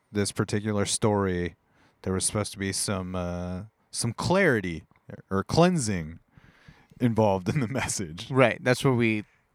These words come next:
Speaker 2: that's what we
Speaker 1: Or
Speaker 2: found in the research. That's what
Speaker 1: Yeah.
Speaker 2: we were hoping for.
Speaker 1: And,
Speaker 2: I'm hard,
Speaker 1: uh,
Speaker 2: having a hard
Speaker 1: I
Speaker 2: time
Speaker 1: felt like
Speaker 2: finding
Speaker 1: that was
Speaker 2: that message.
Speaker 1: topical, as we all need this cleansing during this, this
Speaker 2: Yeah,
Speaker 1: virus,
Speaker 2: I
Speaker 1: but,
Speaker 2: don't
Speaker 1: like, I'm
Speaker 2: f-,
Speaker 1: just
Speaker 2: I
Speaker 1: not
Speaker 2: feel
Speaker 1: really seeing. <laughs>
Speaker 2: feel dirtier than I did
Speaker 1: <laughs>
Speaker 2: before.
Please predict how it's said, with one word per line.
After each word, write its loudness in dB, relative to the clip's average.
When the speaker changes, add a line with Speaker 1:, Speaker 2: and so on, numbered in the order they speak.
Speaker 2:
that's 2
what 4
we 2
Speaker 1:
Or -4
Speaker 2:
found 6
in 0
the 0
research. 2
That's 4
what 10
Speaker 1:
Yeah. 8
Speaker 2:
we 8
were 6
hoping 6
for. 2
Speaker 1:
And, 0
Speaker 2:
I'm 2
hard, 6
Speaker 1:
uh, 2
Speaker 2:
having 2
a -10
hard 4
Speaker 1:
I 2
Speaker 2:
time 4
Speaker 1:
felt 10
like 8
Speaker 2:
finding 8
Speaker 1:
that 6
was 4
Speaker 2:
that 6
message. 8
Speaker 1:
topical, 0
as 2
we 2
all -6
need -12
this -8
cleansing 0
during -4
this, -8
this -8
Speaker 2:
Yeah, -8
Speaker 1:
virus, 2
Speaker 2:
I -2
Speaker 1:
but, 4
Speaker 2:
don't 8
Speaker 1:
like, 2
I'm 0
Speaker 2:
f-, 0
Speaker 1:
just 4
Speaker 2:
I 6
Speaker 1:
not 6
Speaker 2:
feel 8
Speaker 1:
really 4
seeing. 4
<laughs> -
Speaker 2:
feel 6
dirtier 6
than 2
I 4
did 6
Speaker 1:
<laughs> -
Speaker 2:
before. 6